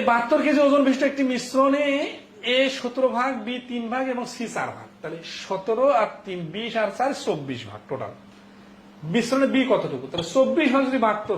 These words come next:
হয়, তাহলে চব্বিশ ভাগের মান, স্টার কিন্তু একই, চব্বিশ ভাগের মান বাহাত্তর, তাহলে এক ভাগের মান তিন, তাহলে বি এর মান কত? তিন ভাগ, তাহলে তিন ভাগের মান তিন তেরিকা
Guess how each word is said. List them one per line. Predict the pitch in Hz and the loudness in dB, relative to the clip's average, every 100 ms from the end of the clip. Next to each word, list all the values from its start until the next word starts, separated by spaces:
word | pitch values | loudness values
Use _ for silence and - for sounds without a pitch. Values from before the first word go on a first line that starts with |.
| 143 | 0
হয়, | 147 240 - - - - | 0 -2 -6 -18 -18 -8
তাহলে | 190 - 254 | -6 0 2
চব্বিশ | 240 240 285 269 196 147 | 2 0 0 0 -2 -6
ভাগের | 131 156 165 143 120 | -6 -4 -2 -2 -4
মান, | 110 - 208 180 | -10 -12 -10 -4
স্টার | 285 254 | -2 0
কিন্তু | 247 233 165 | 0 -2 -2
একই, | 120 120 - | -4 -12 -6
চব্বিশ | 214 208 220 220 | -4 -4 -4 -2
ভাগের | 220 226 | -2 -2
মান | 202 147 | -4 -4
বাহাত্তর, | 131 - 123 - | -4 -8 -12 -8
তাহলে | 175 196 | -4 0
এক | 196 185 | 0 0
ভাগের | 180 185 | -4 -4
মান | 175 170 - | -8 -10 -10
তিন, | 202 117 - - - - - | -8 -8 -12 -20 -20 -20 -4
তাহলে | 196 208 175 | 0 0 0
বি | 226 240 240 214 214 | -2 -2 -2 0 0
এর | 202 | 0
মান | 190 185 | -2 -4
কত? | 196 233 - | -4 -4 -4
তিন | 220 156 | -4 -4
ভাগ, | 117 - | -6 -6
তাহলে | 160 156 - | -6 -8 -4
তিন | 208 180 | -4 -2
ভাগের | 165 175 196 | -2 -2 -4
মান | 254 285 - - | -4 -6 -12 -10
তিন | 160 139 | -10 -8
তেরিকা | 143 135 190 | -8 -6 -6